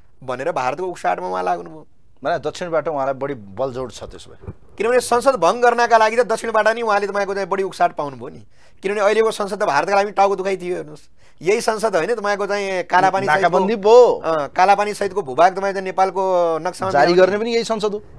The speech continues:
Speaker 1: यही संसदको रोस्टरमा उभिएर होइन हाम्रो प्रधानमन्त्रीले भनेको,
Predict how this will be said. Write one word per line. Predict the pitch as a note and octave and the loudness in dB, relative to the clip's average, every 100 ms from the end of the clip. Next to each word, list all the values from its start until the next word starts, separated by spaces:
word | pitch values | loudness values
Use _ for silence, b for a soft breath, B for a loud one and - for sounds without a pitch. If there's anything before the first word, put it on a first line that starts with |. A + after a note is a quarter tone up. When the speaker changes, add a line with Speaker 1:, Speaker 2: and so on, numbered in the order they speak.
| - | -6
Speaker 1:
यही | D#3 A#3 | -2 0
संसदको | A#3 G#3 A3 A3 | 0 -2 0 0
रोस्टरमा | G#3+ G3+ G#3 A3 G#3 G3 | 0 -2 -2 2 2 2
उभिएर | G3 F#3 G#3 | 0 -2 2
होइन | F#3+ F3+ | 2 2
हाम्रो | F#3 F#3+ | -2 -2
प्रधानमन्त्रीले | F#3 F#3+ F#3+ F#3+ F#3 F3+ | 0 0 -2 -6 -6 -6
भनेको, | D#3 F#3 - | -6 -8 -12